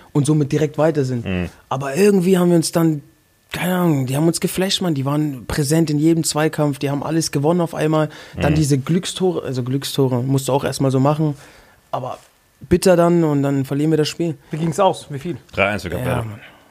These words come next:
Speaker 2: Ich hab alles geguckt, wie gesagt, wir haben hier Fanmeile gemacht, Ramiro und ich. Wir hatten die größte mosambikanische Fanmeile in Stuttgart. Wir waren, glaub ich, acht Leute. Aber es war trotzdem die größte in Stuttgart.
Speaker 1: Verschickt. Dann spielen wir gegen Ghana, pass mal auf.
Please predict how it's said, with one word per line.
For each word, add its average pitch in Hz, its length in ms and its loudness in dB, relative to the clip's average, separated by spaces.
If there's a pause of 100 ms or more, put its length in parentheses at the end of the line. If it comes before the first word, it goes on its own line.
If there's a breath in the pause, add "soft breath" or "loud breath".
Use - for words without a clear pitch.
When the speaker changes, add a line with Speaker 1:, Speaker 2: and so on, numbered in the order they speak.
(160 loud breath)
Speaker 2:
Ich 92 80 -4
hab 104 100 -2
alles 135 160 0
geguckt, 127 240 0
wie 120 80 4
gesagt, 110 260 -2
wir 104 100 4
haben 117 100 2
hier 107 100 2
Fanmeile 113 380 0
gemacht, 82 260 -4
Ramiro 82 280 -2
und 78 100 -6
ich. 76 260 -8
Wir 101 120 2
hatten 117 120 -4
die 110 80 -2
größte 147 480 0
mosambikanische 117 800 0
Fanmeile 110 360 0
in 90 60 -6
Stuttgart. - 320 -2
Wir 82 80 -4
waren, 87 80 0
glaub 98 100 -2
ich, 80 120 -4
acht - 140 0
Leute. 92 280 2 (540 loud breath)
Aber 85 140 0
es - 60 -2
war 87 80 -4
trotzdem 98 280 -2
die 87 80 -2
größte 87 260 0
in - 40 -14
Stuttgart. - 340 -8 (440 loud breath)
Speaker 1:
Verschickt. - 680 -2 (500)
Dann 175 160 0
spielen 196 180 -2
wir 175 60 0
gegen 175 180 0
Ghana, 175 320 2
pass 143 180 -4
mal 156 100 -2
auf. 151 280 -4